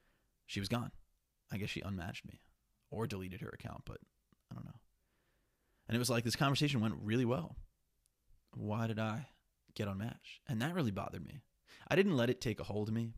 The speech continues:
and really ruin my mood like I may have done in the past. You know, this time I tried to be a lot more, mm,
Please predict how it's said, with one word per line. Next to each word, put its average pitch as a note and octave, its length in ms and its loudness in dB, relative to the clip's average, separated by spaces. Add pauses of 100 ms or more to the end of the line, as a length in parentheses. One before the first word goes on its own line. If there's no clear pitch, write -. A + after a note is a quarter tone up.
(280)
and G#2+ 120 -2
really G#2 200 2
ruin G#2+ 260 0
my G2+ 100 0
mood G2 300 -4 (1160)
like G#2 200 -2
I A2 60 0
may G2+ 200 2
have A2 140 2
done G#2 160 2
in G#2+ 60 2
the G2+ 60 -2
past. G#2+ 500 -4 (1000)
You A2 100 -2
know, G2+ 140 2
this A#2 160 2
time A2 200 0
I G#2 60 2
tried G#2 240 0
to G#2+ 60 -8
be F#2+ 80 -2
a F#2 60 -2
lot F#2+ 200 -4
more, F#2+ 280 -6 (2000)
mm, - 340 -12